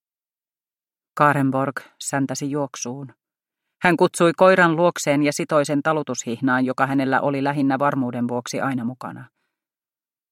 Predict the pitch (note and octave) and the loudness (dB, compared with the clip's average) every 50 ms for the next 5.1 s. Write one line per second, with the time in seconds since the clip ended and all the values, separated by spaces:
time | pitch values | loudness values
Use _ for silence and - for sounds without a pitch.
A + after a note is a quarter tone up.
0 | _ _ _ _ _ _ _ _ _ _ _ _ - G3+ A#3 A#3+ A#3 A3+ A3+ A#3 | _ _ _ _ _ _ _ _ _ _ _ _ 0 2 2 2 2 4 4 6
1 | A3 G#3+ G3+ - A3 - G#3 A#3+ A3 D#3 C#3 C3+ - - C#3+ C#3 D3 D#3 D3 C#3+ | 6 6 4 4 2 2 4 2 2 2 0 -2 -2 -2 0 0 0 0 0 0
2 | D3+ D#3+ E3 D3+ D3 C#3+ C#3 C#3 C#3 C#3+ C#3+ - D#3 D#3 D3+ - - F3+ E3+ D#3 | 0 -2 -2 -2 -2 -2 -2 -2 -2 -4 -2 -2 -2 -2 -2 -2 0 -2 0 0
3 | D3 C#3+ - D#3+ D3 D3+ - - E3 - E3+ E3+ E3 D3+ D3+ D3 D#3+ - - - | 0 -2 -2 -4 -4 -4 -2 -2 -2 -2 0 -2 -2 -2 -2 -4 -4 -6 -6 -8
4 | - - - - - C3+ C#3+ D3+ E3 D#3+ C#3+ - - - _ _ _ A#2+ A#2+ B2+ | -10 -10 -14 -10 -8 -6 -6 -4 -6 -6 -8 -8 -14 -16 _ _ _ -20 -18 -18
5 | C#3 - | -18 -20